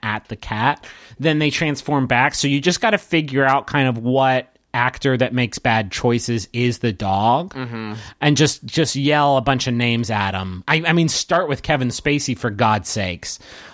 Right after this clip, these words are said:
Speaker 1: Do you guys want a Yahoo answer from the service?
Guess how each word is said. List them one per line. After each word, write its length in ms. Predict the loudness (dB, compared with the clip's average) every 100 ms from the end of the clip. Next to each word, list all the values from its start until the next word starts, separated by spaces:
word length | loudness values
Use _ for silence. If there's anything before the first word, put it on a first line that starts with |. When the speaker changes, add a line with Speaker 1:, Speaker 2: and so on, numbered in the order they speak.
| -12
Speaker 1:
Do 120 | -4 0
you 40 |
guys 140 | 0
want 120 | 0 0
a 40 |
Yahoo 720 | 2 2 0 0 -2 -2 -2
answer 640 | -2 -4 -6 -4 -4 -2 -4
from 220 | -8 -8
the 60 |
service? 680 | -6 -4 -2 -4 -4 -10 -18